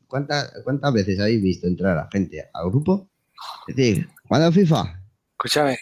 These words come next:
Speaker 2: quiero
Speaker 1: No
Speaker 2: que salga,
Speaker 1: contestan.
Speaker 2: quiero
Speaker 1: Sí.
Speaker 2: que s-, quiero que salga el Call of Duty por callar a toda esa gente ya. Ya está.
Speaker 1: Joder.
Speaker 2: Venga, tomar.
Speaker 1: A ver.
Speaker 2: Puto Call of
Speaker 1: Sí.
Speaker 2: Duty, silence,
Speaker 1: Sí,
Speaker 2: please.
Speaker 1: sí,
Speaker 2: Como
Speaker 1: por
Speaker 2: decía el
Speaker 1: Dios.
Speaker 2: profesor.
Speaker 1: Sí,
Speaker 2: Ya
Speaker 1: por
Speaker 2: está.
Speaker 1: Dios, ya.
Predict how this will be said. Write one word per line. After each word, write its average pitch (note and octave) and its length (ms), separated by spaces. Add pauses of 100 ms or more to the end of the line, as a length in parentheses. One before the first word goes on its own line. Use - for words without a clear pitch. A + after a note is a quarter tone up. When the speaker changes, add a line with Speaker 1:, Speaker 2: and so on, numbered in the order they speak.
(140)
Speaker 2:
quiero B2+ 240
Speaker 1:
No A2+ 40
Speaker 2:
que - 80
salga, A#2 160
Speaker 1:
contestan. F3+ 380 (120)
Speaker 2:
quiero D#3 280
Speaker 1:
Sí. D#3+ 60
Speaker 2:
que E3+ 60
s-, - 160 (200)
quiero D3 240
que D#3 100
salga C3 300
el A#2 120
Call C#3+ 200
of C#3 120
Duty D#3+ 280
por C#3+ 200
callar B2+ 320
a B2+ 60
toda A#2+ 220
esa A2+ 120
gente A2 340
ya. - 140 (380)
Ya C#3 120
está. A2+ 280
Speaker 1:
Joder. D#2 320
Speaker 2:
Venga, - 100 (380)
tomar. C#3+ 340
Speaker 1:
A C#2+ 200
ver. - 120 (160)
Speaker 2:
Puto D#3 340
Call D3 180
of C3+ 120
Speaker 1:
Sí. D#3+ 80
Speaker 2:
Duty, E3 220 (500)
silence, B2 560
Speaker 1:
Sí, - 60
Speaker 2:
please. B2+ 280 (100)
Speaker 1:
sí, - 340
Speaker 2:
Como C#3 220
Speaker 1:
por E2+ 100
Speaker 2:
decía E2+ 220
el D#2+ 60
Speaker 1:
Dios. C3+ 160 (360)
Speaker 2:
profesor. B2+ 180 (280)
Speaker 1:
Sí, A2 200
Speaker 2:
Ya C#3+ 80
Speaker 1:
por G#2+ 120
Speaker 2:
está. G2+ 80
Speaker 1:
Dios, G#2+ 240
ya. F2+ 240